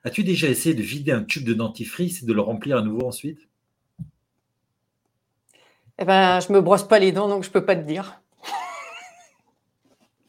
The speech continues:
Speaker 1: Ouais, alors tu vas, on va faire la, la suite de l'interview, euh, si tu veux, la bouche fermée, si tu veux. Hein ? <laughs> On va essayer d'être un peu en mode un peu, un peu ventriloque.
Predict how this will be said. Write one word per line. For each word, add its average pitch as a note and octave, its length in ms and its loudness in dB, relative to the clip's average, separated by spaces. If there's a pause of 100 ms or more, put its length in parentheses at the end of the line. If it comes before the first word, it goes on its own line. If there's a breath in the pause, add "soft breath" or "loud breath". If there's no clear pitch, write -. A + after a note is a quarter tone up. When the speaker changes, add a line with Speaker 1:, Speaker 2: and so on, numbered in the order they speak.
(140)
Speaker 1:
Ouais, A#2 100 2
alors A#2+ 220 0
tu A#2+ 140 -6
vas, C3+ 300 8
on B2 40 0
va B2+ 140 2
faire D#3 200 4
la, D#3 160 6
la C#3 80 -2
suite E3 180 -4
de F3+ 40 8
l'interview, D#3 500 0
euh, B2+ 140 -4
si - 140 -12
tu C3+ 80 -6
veux, C#3+ 80 0
la C3 80 2
bouche D#3 200 -4
fermée, B2+ 300 -2
si - 160 -14
tu A2 140 -14
veux. B2+ 340 -6 (580 loud breath)
Hein ? A2 180 0 (220)
<laughs> - 640 6
On - 40 10
va B2 80 6
essayer C#3 200 -2
d'être D3 260 2
un D3+ 80 6
peu E3 120 6
en E3 40 6
mode E3 220 6
un E3 100 8
peu, D#3 280 2
un C3+ 80 0
peu D3+ 120 -4
ventriloque. D3+ 540 2